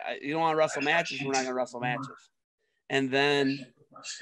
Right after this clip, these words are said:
the window changed directions. They'd be like, "Hey, Dad, I think I wanna watch, I'm gonna go watch the big kids wrestle. And I want, if there's a match, I wanna wrestle." So it's up to them. It's nice to leave it up to them. You know, like, I, if, "Hey, you guys wanna go tonight?" "No?" "Okay, we're not gonna go."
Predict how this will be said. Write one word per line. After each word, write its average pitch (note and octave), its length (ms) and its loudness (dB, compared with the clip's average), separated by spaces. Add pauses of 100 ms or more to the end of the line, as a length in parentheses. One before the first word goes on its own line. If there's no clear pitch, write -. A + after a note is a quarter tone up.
(220)
the C#3 80 0
window D#3 340 4
changed D3+ 360 0
directions. C#3+ 460 2
They'd C#3 80 -2
be C#3 60 -2
like, D3+ 120 -2
"Hey, C4+ 120 0
Dad, C#4 200 4
I C#3 60 6
think G#3 220 -4
I G#3 40 -2
wanna G3 240 0
watch, E3+ 220 2 (200)
I'm F3+ 100 -4
gonna F3 140 -4
go E3+ 100 -2
watch E3 200 4
the D3+ 120 -4
big C#3+ 160 2
kids B2+ 220 -4
wrestle. A#2+ 320 2
And A#2+ 80 -2
I A#2+ 80 -4
want, A#2+ 160 -6
if C#3 180 -4
there's D3 160 0
a D3 60 -6
match, C3 280 0
I B2 60 0
wanna A2 200 -2
wrestle." - 260 -6 (1000)
So C#3 260 6 (1200)
it's G3 160 4
up G#3 140 10
to G3 80 6
them. F3 140 6
It's D#3 120 -2
nice F3+ 240 4
to F3+ 80 -2
leave D#3 220 2
it C#3+ 80 6
up C#3 120 2
to C3+ 80 2
them. B2 280 2 (220)
You D3 80 0
know, C#3+ 160 2
like, D3 220 2
I, D#3+ 120 4 (100)
if, D3 120 -2 (480)
"Hey, F#3+ 80 6
you F#3+ 100 0
guys F3+ 220 0
wanna F3 160 2
go E3+ 180 4
tonight?" G3 400 4
"No?" D#3+ 380 4
"Okay, D3+ 240 6
we're C3 100 4
not B2+ 160 2
gonna A2 140 -8
go." - 120 -12